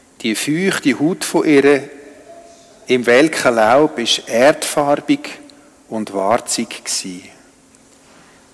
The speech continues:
Der Leo hat sich abgebuckt und hat gesehen, dass die Erdkrott wunderschöne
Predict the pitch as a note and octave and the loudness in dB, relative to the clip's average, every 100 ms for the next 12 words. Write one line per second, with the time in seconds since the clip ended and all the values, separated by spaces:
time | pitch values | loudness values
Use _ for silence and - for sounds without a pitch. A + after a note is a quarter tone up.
0 | _ - G#2+ A2 A#2+ A#2+ A#2 G#2+ A2+ - | _ -8 -4 0 2 2 0 0 -4 -4
1 | - A#2+ D#3+ - D#3+ D#3+ - - - - | 0 0 0 2 0 0 -4 -12 -14 -16
2 | - - _ A#2+ B2 A#2+ - B2 C3 C#3+ | -20 -20 _ -4 -2 0 0 4 4 4
3 | C#3 B2+ - B2 A#2+ B2+ B2+ - - B2 | 4 2 0 -4 -2 2 2 0 -2 -2
4 | A#2 - G#2 A2 C3+ D#3 D#3 D3 - C3+ | -2 -6 -6 0 2 2 0 -2 0 2
5 | D3+ D3 | 2 0